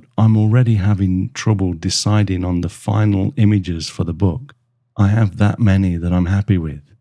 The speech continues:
I can see these becoming a nice reminder of where I was at the various stages in my career,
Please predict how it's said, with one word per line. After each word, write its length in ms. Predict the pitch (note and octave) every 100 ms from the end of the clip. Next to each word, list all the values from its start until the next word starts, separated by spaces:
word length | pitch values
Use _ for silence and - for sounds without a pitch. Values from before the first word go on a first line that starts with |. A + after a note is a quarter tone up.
| _ _ _ _ _ _ _ _ _ _ _
I 80 | C3
can 220 | C#3+ D#3+
see 280 | C#3 - F3
these 300 | E3 D#3 C#3
becoming 640 | - G#2+ B2 A#2 A2 G#2 -
a 120 | G2+
nice 440 | F#2+ G#2+ G#2 -
reminder 840 | G2+ F2+ F2 F2+ F2+ F2+ E2 D#2+ C#2
of 240 | F#2+ -
where 260 | G2 F#2+ F2
I 60 |
was 380 | E2+ F2 F#2 F2
at 100 | F#2+
the 80 | G#2
various 480 | - F#2+ F2+ E2+ D#2+
stages 460 | - F#2+ E2+ F2
in 100 | E2+
my 180 | F2 E2
career, 500 | - F2+ E2+ E2 E2